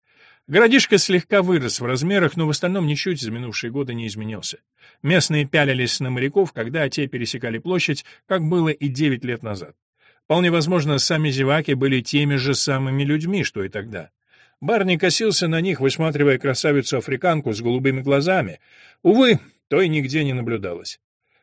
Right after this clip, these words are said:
В прохладе дворца им пришлось ожидать приема ровно столько, сколько, по-видимому, считалось подобающим для столь достойного человека,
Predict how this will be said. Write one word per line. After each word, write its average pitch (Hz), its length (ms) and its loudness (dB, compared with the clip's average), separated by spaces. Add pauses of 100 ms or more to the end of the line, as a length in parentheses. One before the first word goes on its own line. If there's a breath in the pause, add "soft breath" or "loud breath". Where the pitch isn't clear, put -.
(120)
В - 40 -20
прохладе 143 420 2
дворца 139 400 2
им 143 100 0
пришлось 139 540 -2
ожидать 127 420 -6
приема 135 400 -2
ровно 123 320 -4
столько, 156 440 -4
сколько, 139 420 -2
по-видимому, 139 640 -2
считалось 120 500 -4
подобающим 117 680 -4
для 110 140 -6
столь 117 240 -8
достойного 113 540 -6
человека, 107 560 -4